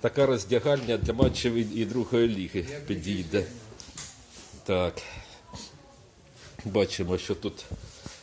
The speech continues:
повний фарш, там душова. Чудово. Чудово.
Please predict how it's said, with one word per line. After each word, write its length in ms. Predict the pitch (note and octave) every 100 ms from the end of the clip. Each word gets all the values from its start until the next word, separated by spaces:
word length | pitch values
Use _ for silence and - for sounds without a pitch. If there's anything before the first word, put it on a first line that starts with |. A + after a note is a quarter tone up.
| - -
повний 380 | C#3 G#2+ G#2 G2+
фарш, 540 | - D3 E3+ E3+ - - - - - - - -
там 220 | A#2 A2
душова. 640 | F#2+ G#2 - A2+ C#3 F3 F3 - C#3 B2+ - - - - - - - D#4 -
Чудово. 540 | F3+ A#2+ A2+ G#2 F#2+ F#2 - - C3 C3+ B2 A#2 - -
Чудово. 520 | A#2 F#2+ G#2 F#2+